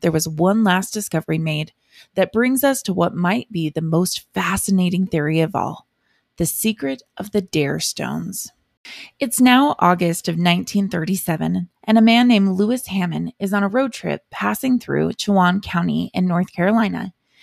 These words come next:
He pulls over along the bank of the Chowan River to stretch his legs and look for hickory nuts. Along the way, he tripped over a large stone with smooth, round edges. As he picked it up and examined it,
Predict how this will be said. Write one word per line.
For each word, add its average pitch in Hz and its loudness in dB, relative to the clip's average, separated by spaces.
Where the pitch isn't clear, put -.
He 277 0
pulls 277 2
over 220 4
along 185 4
the 220 0
bank 185 0
of 180 -6
the 180 -4
Chowan 170 -2
River 170 -4
to 180 -6
stretch - -2
his 254 -6
legs 170 -2
and 196 4
look 185 0
for 214 -4
hickory 220 0
nuts. - -6
Along 320 0
the 339 -2
way, 208 2
he 202 -4
tripped - -4
over 170 -2
a 175 2
large 190 2
stone 165 -2
with 170 0
smooth, 208 0
round 175 0
edges. - -4
As 277 0
he 330 2
picked - -6
it 349 -2
up 302 0
and 220 0
examined 208 4
it, 139 -2